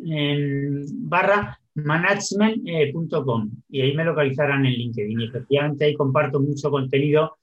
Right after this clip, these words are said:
de algo de lo que estamos hab-, de lo que hemos estado hablando hoy, que va a ser muy interesante para ellos. En LinkedIn también será una red social donde podrán encontrar muchos temas de valor, de digitalización y de gestión.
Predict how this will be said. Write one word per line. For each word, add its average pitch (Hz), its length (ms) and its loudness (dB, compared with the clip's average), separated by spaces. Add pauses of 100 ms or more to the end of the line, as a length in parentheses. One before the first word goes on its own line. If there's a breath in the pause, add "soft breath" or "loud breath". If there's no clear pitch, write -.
(260)
de 135 100 4
algo 143 220 6
de 139 80 4
lo 135 240 0
que 117 80 -10
estamos 139 340 -2
hab-, 135 100 0
de 135 400 -2
lo 123 80 -2
que 127 60 -2
hemos 139 200 -2
estado 131 200 0
hablando 131 380 6
hoy, 175 260 2 (260)
que 131 80 0
va 131 80 4
a - 20 2
ser 139 160 2
muy 135 220 4
interesante 127 540 0
para 120 260 2
ellos. 107 140 -4
En 107 260 -8
LinkedIn 135 400 0
también 131 240 2
será 123 260 -2
una 123 140 -6
red 123 100 -4
social 143 460 -2 (320)
donde 127 180 0
podrán 127 340 0
encontrar 135 420 -2 (100)
muchos 135 380 -4
temas 127 260 2
de 120 80 2
valor, 143 300 2
de 139 80 0
digitalización 127 920 -4 (240)
y 135 80 -2
de 117 80 0
gestión. 113 460 -6